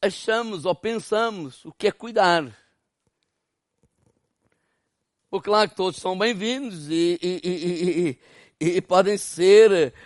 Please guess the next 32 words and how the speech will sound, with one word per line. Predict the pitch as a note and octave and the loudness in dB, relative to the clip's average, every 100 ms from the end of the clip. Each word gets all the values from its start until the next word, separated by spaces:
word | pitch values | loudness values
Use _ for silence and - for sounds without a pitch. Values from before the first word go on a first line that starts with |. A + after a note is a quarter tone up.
| _ | _
aquilo | E3 - - G3 G#3+ G3+ F3+ | -2 -2 -4 -2 -2 0 -2
que, | - D#3+ E3 D#3+ C3+ | -4 -2 -2 -2 -6
que, | - D#3 D3+ | -6 -4 -4
que, | C3+ - D3 C#3 | -8 -8 -8 -8
que, | - C3 | -10 -12
que, | A#2+ _ C#3 | -14 _ -8
que | B2+ B2+ | -8 -12
são, | - F3 F#3 A3 A#3 G#3+ F3 C3 - - - | -2 2 4 4 0 -2 -6 -10 -18 -20 -6
não | D3+ | -2
é? | D#3+ F#3+ G#3 F#3+ | 2 2 2 0
E, | E3 F#3+ F#3 | -4 -4 -4
e | |
aquilo | - B3 | -2 -4
que | G3+ | 0
nós | A3 F3+ | 0 0
esperamos | F3+ F3+ A#3 B3 E3+ | 0 4 4 2 -2
é | G3+ F#3+ - - - _ _ _ _ | 2 2 0 -8 -20 _ _ _ _
tu | G#3 | -2
assumires | G3+ - G3 G3+ A#3+ F#3+ | -2 -2 -6 -2 -2 -2
a | |
responsabilidade | G#3+ - G#3 - G#3+ G3+ F#3 G#3+ G#3 | -4 -4 -8 -4 -4 -2 0 0 0
pela | A3+ G#3+ | -2 -4
comunidade, | - A3+ G#3+ G3 G3+ | -6 -8 -4 0 0
ou | G#3+ | 0
seja, | A#3+ G#3 G#3 | 0 0 -2
não | C4+ | -4
só | D#4+ B3+ | -2 -2
nós | A3 G#3+ | -2 -4
vamos | F3+ A3 - | -4 -6 -8
cuidar | - F#3 E3 F3+ A3 F#3+ | -10 -8 -4 0 0 -2
de | D3+ | -6
ti, | C3+ - B3 A3+ | -10 -10 -8 -8